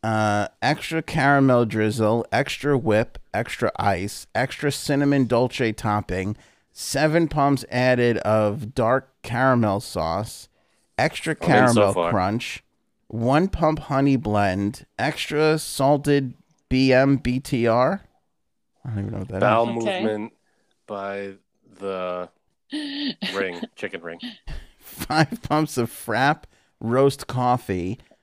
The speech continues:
Speaker 1: seven added frap chips, heavy cream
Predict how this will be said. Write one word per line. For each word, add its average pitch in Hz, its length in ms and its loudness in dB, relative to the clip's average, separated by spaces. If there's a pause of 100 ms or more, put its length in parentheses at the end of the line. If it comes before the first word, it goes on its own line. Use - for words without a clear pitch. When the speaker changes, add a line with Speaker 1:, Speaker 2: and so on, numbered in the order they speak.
Speaker 1:
seven 156 680 2
added 127 400 4
frap 123 640 -2
chips, - 600 -2 (320)
heavy 185 580 2
cream 120 800 2